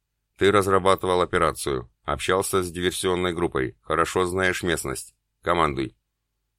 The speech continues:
А я буду рядом, но немного в тени. Знаешь, всего предусмотреть нельзя. Может, со стороны я увижу что-нибудь такое, чего не заметишь ты». «Для дела так будет лучше, поверь мне». «Согласен, товарищ полковник».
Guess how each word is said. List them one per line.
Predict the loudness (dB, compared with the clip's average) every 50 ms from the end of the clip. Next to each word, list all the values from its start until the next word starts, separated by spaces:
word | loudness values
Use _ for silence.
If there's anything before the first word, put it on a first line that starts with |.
| _ -4
А | 0 2
я | 4 4 4
буду | 4 4 2 4
рядом, | 4 2 2 2 -2 -6 -8 _ _ _ _ -6
но | -2 2 2 4
немного | 4 4 2 2 2 2 0
в | 0
тени. | 0 -2 -2 -2 -4 -6 -10 _ _ _ _ _ _ _ _ _ _ _ _ -10
Знаешь, | -8 -2 0 2 2 4 2 0 -2 -6 _ _ _ _ _
всего | -10 -6 -2 2 4 2 2
предусмотреть | 2 0 -4 -2 -2 -2 -2 -2 -2 -2 -4 -2
нельзя. | -2 -4 -2 0 0 -2 -2 -4 _ _ _ _ _ _ _ _ _ _ _ _ _ -2
Может, | 2 2 2 4 2 0 -2
со | -2 -4 -4
стороны | -2 2 2 2 4 4 2 4 4 4
я | 4 4
увижу | 4 4 2 2 0 -2 0 0 -2 -2
что-нибудь | -4 -6 -2 0 0 0 0 -2 -2 -4 -2
такое, | -2 -4 -2 0 0 2 2 2 0 -2 _ _ _ _ _ _
чего | -8 -2 -2 2 2 4 4
не | 2 2
заметишь | 2 2 0 0 0 -2 -4 -4
ты». | -2 -2 -2 -2 -4 _ _ _ _ _ _ _ _ _ _ _ _ _ _ -12
«Для | -10 -6 0 2 2 2
дела | 4 4 4 4 4 2
так | 2 0 0
будет | 0 -2 -2 -2 -2
лучше, | -2 -4 -4 -2 -4 -6 -6 -8 _ -2
поверь | 0 2 2 2 2 0
мне». | -2 -4 -6 -10 _ _ _ _ _ _ _ _ _ _ _ _ _ _
«Согласен, | -6 -4 -2 0 2 2 0 0 0 -6 -6
товарищ | -2 0 2 2 0 0 -2
полковник». | -4 -4 -2 -2 -4 -4 -4 -8 -12